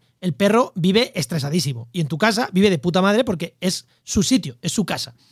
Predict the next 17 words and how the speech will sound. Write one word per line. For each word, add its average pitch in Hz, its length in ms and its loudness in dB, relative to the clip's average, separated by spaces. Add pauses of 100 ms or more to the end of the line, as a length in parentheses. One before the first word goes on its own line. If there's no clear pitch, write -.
(300)
Y 240 80 4
la 190 120 4
gente 339 520 2
defendiendo 196 720 2
como 233 200 4
que 196 160 -6
ese 202 220 2
animal 262 280 2
estaba 202 280 2
mejor 247 220 2
en 240 80 2
ese 226 160 2
patio 240 240 0
que 254 80 -2
en 254 80 0
la 135 100 -4
casa, 202 320 -4